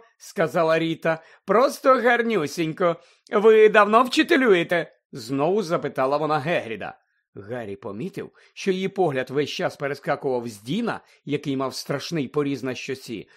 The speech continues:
до Лаванди у обпаленій мантії, а також не оминав і Шеймуса, котрий дмухав на попечені пальці. Нарешті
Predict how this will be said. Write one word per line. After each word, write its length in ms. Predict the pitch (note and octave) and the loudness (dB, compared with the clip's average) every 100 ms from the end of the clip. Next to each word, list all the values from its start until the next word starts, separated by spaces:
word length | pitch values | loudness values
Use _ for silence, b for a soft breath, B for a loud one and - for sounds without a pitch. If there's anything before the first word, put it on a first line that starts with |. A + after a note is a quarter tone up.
| b - | b -6
до 260 | B2 F3 | 0 4
Лаванди 520 | A3 A#3+ G3+ D3 C3 | 4 2 2 0 -2
у 160 | C3+ F3 | -2 0
обпаленій 600 | D3+ D3 E3 D#3 D#3+ E3+ | -2 0 2 2 0 -2
мантії, 520 | D#3+ C#3+ A#2+ B2 G2 b b - | -2 -4 -4 -8 -10 b b -6
а 120 | B2 | -4
також 460 | G#2+ D#3+ A3+ - B - | -4 -2 -2 -2 B -4
не 140 | G#3+ | 0
оминав 440 | A#3+ G#3+ G#3+ A3 A3+ | 2 2 2 0 -2
і 80 | G#3 | -2
Шеймуса, 580 | - A3+ F3 D3 - | 2 2 2 -4 -6
котрий 320 | D3 E3 F3 C#3+ | -8 -4 -4 -4
дмухав 440 | B2+ E3+ F#3 F#3 | -2 -2 -2 -2
на 120 | F3 | -2
попечені 540 | D#3 C3+ D3 C#3 E3 F3 | -4 -4 -4 -4 -4 -2
пальці. 520 | F#3+ C#3+ - - - _ _ _ | 0 -2 -4 -14 -16 _ _ _
Нарешті 720 | A2 F#2+ F#2+ G#3+ - C4+ B3+ | -12 -10 -6 -6 -4 -6 -6